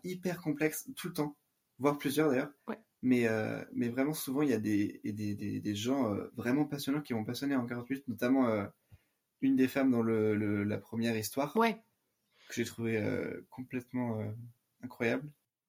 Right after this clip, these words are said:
Speaker 2: Oui, c'est ça, parce qu'il, il se passe pas grand-chose, mais en fait, c'est parsemé de, de détails qui vont venir, euh, qui vont venir agrémenter la, la, l'écriture du personnage et qui vont,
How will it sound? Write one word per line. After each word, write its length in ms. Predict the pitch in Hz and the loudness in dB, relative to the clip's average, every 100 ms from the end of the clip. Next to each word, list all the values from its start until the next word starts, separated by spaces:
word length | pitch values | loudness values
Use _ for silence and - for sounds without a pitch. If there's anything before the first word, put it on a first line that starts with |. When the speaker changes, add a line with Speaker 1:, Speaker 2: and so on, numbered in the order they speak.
| _ _ _ _ _ _ _ 262 | _ _ _ _ _ _ _ 4
Speaker 2:
Oui, 120 | 359 | 6
c'est 160 | 320 | 6
ça, 160 | 294 349 | 2 2
parce 160 | 349 - | 0 0
qu'il, 160 | 294 - | 0 2
il 120 | 269 | 2
se 40 | |
passe 220 | - 285 | 2 2
pas 160 | - 320 | 2 2
grand-chose, 640 | 277 277 294 277 359 359 | 2 4 4 4 4 4
mais 180 | 294 262 247 | 4 4 4
en 80 | 262 | 2
fait, 180 | 339 - - - - - | 0 -2 -12 -12 -14 -4
c'est 220 | - 294 | 4 4
parsemé 640 | 214 - - - 294 294 330 | 4 0 0 2 4 6 4
de, 460 | 240 254 247 240 | 2 2 2 0
de 200 | 202 220 | -2 -2
détails 640 | 226 208 254 254 277 302 269 | 0 2 2 2 2 2 0
qui 180 | - | -4
vont 200 | 220 233 | 0 2
venir, 580 | 226 233 240 254 294 277 - | 2 4 4 4 2 0 -2
euh, 440 | 226 214 208 208 208 - - _ _ _ _ _ _ _ _ _ _ _ _ | 0 2 2 0 -2 -10 -20 _ _ _ _ _ _ _ _ _ _ _ _
qui 180 | - - | -8 -4
vont 120 | 220 | 0
venir 420 | 247 233 254 294 294 - | 2 4 6 6 4 4
agrémenter 1080 | 247 226 233 254 269 262 254 285 294 - - _ - - | 4 4 2 4 6 4 2 2 2 2 -4 _ -12 -2
la, 540 | 226 220 214 208 208 | 2 4 4 6 6
la, 360 | 208 202 190 190 185 208 | 6 4 2 0 -2 0
l'écriture 580 | 214 233 - 254 240 269 | 0 2 0 0 0 0
du 120 | 226 | 0
personnage 560 | 226 226 233 262 302 | -2 0 2 2 2
et 80 | 226 | 0
qui 180 | 214 233 | -2 -2
vont, 180 | 214 | 0